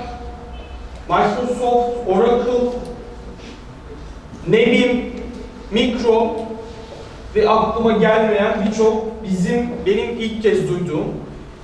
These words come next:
özellikle bölgesel olarak, sektörel olarak kullanılan birçok E R P programında entegrasyonumuz var.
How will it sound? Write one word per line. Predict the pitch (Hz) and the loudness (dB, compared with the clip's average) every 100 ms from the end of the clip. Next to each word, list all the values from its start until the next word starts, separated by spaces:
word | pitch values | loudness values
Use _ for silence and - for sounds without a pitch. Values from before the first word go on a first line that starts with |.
| - | -6
özellikle | 180 208 214 214 220 214 185 | 2 6 6 6 6 4 6
bölgesel | 196 196 214 - 240 | 4 4 2 2 4
olarak, | 202 175 160 160 | 4 4 2 2
sektörel | 160 196 190 214 220 226 | 0 -2 0 2 4 4
olarak | 240 160 151 - - | 2 2 0 -2 -4
kullanılan | 202 190 190 190 202 220 | -6 -2 -2 0 -2 -2
birçok | 202 214 202 | -4 -4 -2
E | 190 | 4
R | 180 180 | 4 4
P | 190 - - - - - 160 | -2 -8 -10 -14 -16 -12 -6
programında | 156 147 143 143 214 - - - - | -4 -2 -4 -4 -4 -4 -8 -14 -10
entegrasyonumuz | 170 185 175 156 151 143 - 143 208 208 | -2 -2 0 -2 0 -2 -2 -4 -2 -2
var. | - | -2